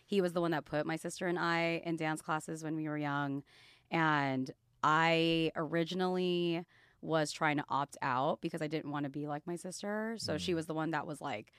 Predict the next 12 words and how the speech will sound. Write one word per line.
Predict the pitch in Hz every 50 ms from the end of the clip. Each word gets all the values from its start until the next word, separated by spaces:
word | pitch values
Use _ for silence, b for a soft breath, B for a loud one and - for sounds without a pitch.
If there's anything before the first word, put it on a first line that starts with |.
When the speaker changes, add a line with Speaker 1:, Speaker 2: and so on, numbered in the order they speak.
| b b b b
Speaker 1:
very | 156 151 147 147
committed | 147 - - 160 147 147 139
to | - 135
class, | - - 147 135 135 131 131 131 - -
and | 135 139
then | 131 131 - -
I | 135 139 135 135 135 135 135 139 - b b b b b b b b
was | 151 151 -
also | - 160 151 - 156
committed, | - 156 160 151 143 143 143 147 143 139
and | - 147
then | 143 131 135 139